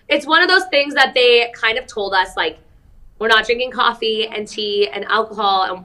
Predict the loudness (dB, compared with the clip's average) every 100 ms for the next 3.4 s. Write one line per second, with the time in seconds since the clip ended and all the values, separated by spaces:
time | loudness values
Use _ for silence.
0 | -6 -6 -6 -10 _ _ _ _ -6 -4
1 | -4 -2 0 0 -4 -14 _ _ _ _
2 | 2 4 4 0 -6 -14 -20 _ _ _
3 | _ -4 -4 -4